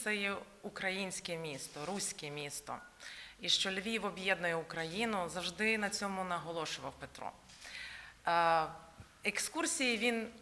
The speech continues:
читав, він казав читати. І взагалі екскурсія — це прогулянка. І взагалі це зовсім не клієнти, це є друзі. Люди, які приїжджали послухати, прогулятися, довідатися про місто,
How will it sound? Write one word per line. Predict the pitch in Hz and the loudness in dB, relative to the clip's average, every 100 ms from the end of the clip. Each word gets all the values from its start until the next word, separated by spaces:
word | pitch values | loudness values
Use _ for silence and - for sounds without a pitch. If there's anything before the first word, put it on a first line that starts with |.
| - - - - - - - | -20 -20 -20 -20 -20 -16 2
читав, | - - - - - - - | 2 4 0 0 -6 -14 -16
він | - | -10
казав | 165 151 147 | -2 0 4
читати. | - 180 175 131 151 | 2 8 8 8 6
І | |
взагалі | 160 196 214 | 2 4 4
екскурсія — | 214 - - 269 - 202 | 2 0 -2 0 0 0
це | 214 | -2
прогулянка. | - 190 165 156 131 131 143 | -2 -4 -2 -2 -2 0 0
І | 180 | 0
взагалі | 175 190 214 240 | 2 4 4 2
це | 220 | 0
зовсім | 202 214 - 196 | -2 -2 -2 -2
не | |
клієнти, | 185 190 185 202 196 | -2 -2 2 2 0
це | - 185 170 | -4 -4 -2
є | |
друзі. | 156 175 180 147 135 - - - - | -4 -4 -6 -6 -8 -10 -10 -10 -6
Люди, | 180 180 185 | -6 0 2
які | 170 175 185 180 - - | 2 0 -4 -4 -4 -10
приїжджали | - 165 160 165 156 151 | -6 -2 2 6 6 4
послухати, | 165 - 196 220 196 165 | -2 -6 -6 -2 -2 -2
прогулятися, | 170 160 139 156 165 208 - 170 | -2 -4 0 4 4 2 -2 -4
довідатися | 156 151 185 180 170 - 147 | -4 -6 -6 -6 -6 -8 -8
про | 147 | -6
місто, | 151 156 151 - | -6 -6 -6 -8